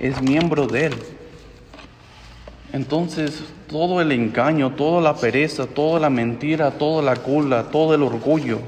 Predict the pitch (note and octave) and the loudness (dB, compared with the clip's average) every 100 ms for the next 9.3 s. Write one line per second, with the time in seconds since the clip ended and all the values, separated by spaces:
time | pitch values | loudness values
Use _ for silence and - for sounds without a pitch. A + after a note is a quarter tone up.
0 | - - - - - - F3 F3+ E3 C#3+ | -14 -20 -20 -20 -6 2 4 6 4 4
1 | C3+ D#3 E3 E3+ C#3+ B2 A#2+ - D#3 D#3+ | 2 2 4 2 2 2 -2 0 2 2
2 | D3 E3 D3+ C#3+ - D3+ D#3 D3 - C3 | 0 0 0 0 2 2 2 0 -2 -2
3 | B2 B2 A#2 A#2 D#3+ D#3+ C#3+ C#3 D3+ E3 | -2 -2 -2 0 0 2 0 0 0 2
4 | E3+ E3 - - - C3 C3+ E3 E3 D#3 | 2 0 -8 -8 0 2 2 2 0 -2
5 | C#3 C3 B2+ D3 D#3 D#3 D3+ C3+ B2+ B2+ | -2 0 2 4 4 4 2 2 2 2
6 | B2+ C3 C3 B2+ - C3 B2 D3+ D#3 D#3 | 2 2 2 0 -2 -4 -2 2 4 4
7 | C3 B2 B2+ C#3+ D#3+ D#3 - - D3+ E3 | 2 0 2 4 2 0 -12 -6 -2 -2
8 | D#3 - D#3 F3+ D3+ C3+ - A2 A2+ E3+ | -4 -4 0 2 0 -2 -4 -4 -2 -2
9 | F3+ C3 | -2 -4